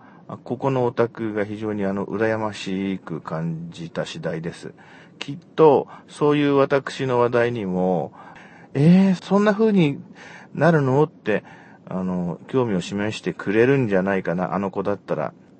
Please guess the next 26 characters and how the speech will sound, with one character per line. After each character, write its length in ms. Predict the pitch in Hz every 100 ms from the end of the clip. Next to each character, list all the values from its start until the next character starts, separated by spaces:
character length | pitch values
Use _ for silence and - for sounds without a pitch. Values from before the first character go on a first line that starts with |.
| -
そ 160 | 120
の 100 | 120
よ 140 | 123 127
う 40 |
に 120 | 104
思 260 | 92 92 95
っ 40 | 92 - -
た 120 | 82
次 220 | - 92
第 260 | 85 90 87
で 120 | 85
ご 160 | 82 90
ざ 160 | 92
い 80 | 90
ま 120 | 87
し 120 | 85 -
た。 180 | 76 - - - - _ - - - - - -
そ 240 | - 139 139
れ 100 | 143
で 80 | 139
は 160 | 113
失 180 | - 101
礼 120 | 95
し 120 | 92
ま 160 | 85 92
す。 360 | - 85 80